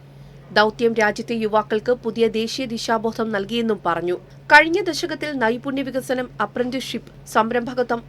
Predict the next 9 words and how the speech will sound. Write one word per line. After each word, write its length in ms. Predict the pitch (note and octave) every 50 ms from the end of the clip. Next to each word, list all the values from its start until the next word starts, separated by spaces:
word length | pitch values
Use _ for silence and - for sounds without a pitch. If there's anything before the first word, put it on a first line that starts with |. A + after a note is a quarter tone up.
| - -
ആഗോള 420 | G#3+ G#3+ G#3+ G#3+ A#3 A#3+ B3 C4
മൊബിലിറ്റി, 580 | B3 A#3 A3 G3 A3 A3+ A3+ A3+ - A#3 A#3 A3+ - -
പരമ്പരാഗത 540 | G#3 G3+ G3+ G3+ A3+ A3+ A3+ A3+ A3+ A3+ A3+
വ്യാപാരങ്ങൾ 680 | G#3+ G3 G#3 G3 G3 G3 A3 G#3+ G#3+ G#3+ A3 A3 A3 A3 -
എന്നിവയിലുടനീളം 880 | G#3+ G3+ G#3 G#3 G#3 G#3+ G#3+ G#3 G3 F#3 G3 G3+ G#3 G#3 G3+ E3+ - - - - - - - - - - - -
സംയോജിത 540 | - A3 G#3+ A#3 A#3 C4 C4 A#3+ B3 C#4 C#4
ശ്രമങ്ങളിലൂടെ 720 | C4+ - C#4+ B3+ B3 B3 A#3 B3 B3 A#3 A#3+ A#3+ A#3 A#3 A#3 - - -
കോടിക്കണക്കിന് 640 | A3+ G#3 G#3+ A3 A#3+ A#3+ B3+ A#3+ B3 A#3+ C4 A#3+
ഇന്ത്യക്കാരെ 520 | A#3 A3+ A3+ A#3 A3+ - A3+ G#3+ F#3 -